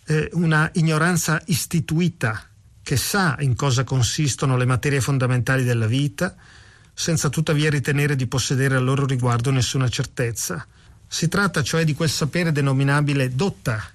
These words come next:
ignoranza, un'espressione che originariamente risale a Sant'Agostino, che viene ripresa mille anni dopo da Nicolò Cusano nell'opera omonima denominata precisamente De Docta Ignorantia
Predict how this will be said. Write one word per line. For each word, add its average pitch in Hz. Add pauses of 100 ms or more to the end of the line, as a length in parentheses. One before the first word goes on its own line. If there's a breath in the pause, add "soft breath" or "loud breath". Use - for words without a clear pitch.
(180)
ignoranza, 117 (600 loud breath)
un'espressione 160
che 139
originariamente 135
risale 131
a -
Sant'Agostino, 123 (300 soft breath)
che 151
viene 135 (180 loud breath)
ripresa 139
mille 120
anni 131
dopo 147
da 123
Nicolò 131
Cusano 131
nell'opera 123
omonima 127
denominata 123
precisamente 120
De 123
Docta 131
Ignorantia 143